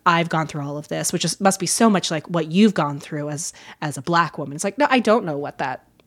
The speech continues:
is. I know this experience. And yes, I have a bunch of, uh, things that I don't get just 'cause I'm female.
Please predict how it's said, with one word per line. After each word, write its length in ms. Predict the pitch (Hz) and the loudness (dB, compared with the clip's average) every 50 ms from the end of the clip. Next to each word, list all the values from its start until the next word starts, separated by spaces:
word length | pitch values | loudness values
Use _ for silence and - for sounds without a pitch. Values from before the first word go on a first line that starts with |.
| _ _ - | _ _ -8
is. 320 | 165 151 - - 147 - - | -8 -8 -8 -8 -10 -4 0
I 120 | 196 190 | 2 2
know 200 | 190 185 175 170 160 | 4 2 2 0 0
this 240 | 147 175 208 - - | -2 -2 -2 0 -2
experience. 680 | 311 - - - 165 151 156 160 180 202 226 220 - | -2 -4 -4 -6 -4 -4 -2 -2 0 0 0 0 -2
And 200 | 196 165 160 - - - - - _ _ _ _ _ _ | -2 -2 -4 -6 -10 -18 -20 -20 _ _ _ _ _ _
yes, 320 | - 180 185 180 170 - - | -4 -2 0 0 2 2 0
I 60 | 170 | 0
have 240 | 160 170 165 160 160 | 2 2 0 0 0
a 40 | |
bunch 300 | 156 - 175 165 160 - | 0 2 2 2 2 0
of, 180 | 180 160 151 - - _ _ _ _ _ _ _ _ _ _ _ _ _ | -2 -4 -4 -6 -14 _ _ _ _ _ _ _ _ _ _ _ _ _
uh, 200 | - 170 160 147 - _ _ _ _ _ _ _ | -4 -4 -4 -4 -6 _ _ _ _ _ _ _
things 240 | - - 185 170 165 | -6 -4 -2 -2 -2
that 100 | 170 175 - | -2 -2 2
I 120 | 170 170 | 2 2
don't 140 | 165 165 165 | 2 0 -2
get 180 | - 170 156 - | -4 -6 -6 -6
just 180 | - 156 - | -6 -6 -4
'cause 140 | - 175 156 | -4 -4 -4
I'm 140 | 156 147 151 | -4 -6 -6
female. 400 | - - 233 233 214 180 160 - | -4 0 2 2 4 2 2 0